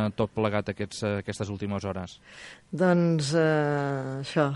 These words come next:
Speaker 2: moltes presses, però, bueno, a la, eh, com t'he comentat, doncs, ja a la una ens porten el llibre.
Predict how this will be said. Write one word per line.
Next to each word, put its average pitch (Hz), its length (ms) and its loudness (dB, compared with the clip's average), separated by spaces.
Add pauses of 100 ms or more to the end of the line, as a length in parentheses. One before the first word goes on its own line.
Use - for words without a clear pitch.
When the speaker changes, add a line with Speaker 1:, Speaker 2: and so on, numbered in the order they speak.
Speaker 2:
moltes 151 540 -2
presses, 214 680 8
però, 160 160 8
bueno, 151 280 6
a 147 80 4
la, 147 120 4
eh, 143 320 2
com 156 160 2
t'he 156 120 2
comentat, 160 600 6
doncs, 143 400 -2
ja 143 320 0
a 143 80 6
la 147 120 8
una 165 240 10
ens 151 140 0
porten 156 340 2
el 151 140 0
llibre. 180 380 6